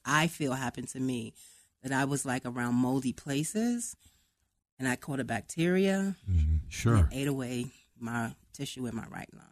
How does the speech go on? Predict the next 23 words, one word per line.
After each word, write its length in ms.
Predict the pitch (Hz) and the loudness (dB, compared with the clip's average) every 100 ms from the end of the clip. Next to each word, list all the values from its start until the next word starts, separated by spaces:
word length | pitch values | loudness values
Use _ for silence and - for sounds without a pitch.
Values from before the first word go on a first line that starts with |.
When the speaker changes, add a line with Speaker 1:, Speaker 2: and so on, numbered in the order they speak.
| _ 87 | _ 4
Speaker 3:
Oh, 280 | 92 65 - - - | 4 4 -2 -8 2
that's 180 | 117 - | 2 4
just 400 | 127 - - - | 4 4 -2 -2
a 40 | 92 | -2
Speaker 1:
So. 120 | - _ _ _ - | -2 _ _ _ 2
Speaker 3:
tough 160 | - 135 | 4 6
situation. 680 | 135 - 110 117 107 76 - - - - - - | 4 4 4 4 4 0 -4 -14 -20 -20 -20 -2
Talking 260 | 143 147 143 | 2 4 4
with 120 | 110 | 6
Zach 240 | 135 135 | 4 4
Kerr, 240 | - 156 180 | 4 4 6
defensive 360 | 143 160 - | 6 6 6
Speaker 2:
Mm-hmm. 60 | 113 | 6
Speaker 3:
lineman 260 | 131 160 | 6 4
for 100 | 160 | 6
the 80 | - | 6
Speaker 2:
Mm-hmm. 80 | 143 | 6
Speaker 3:
Denver 180 | 147 117 | 4 4
Broncos, 420 | 101 143 170 165 | 6 6 6 6
number 160 | 143 127 | 6 6
ninety-two, 520 | 117 110 101 131 202 | 6 6 6 4 4
and 100 | 190 | 6
his 160 | 95 | 4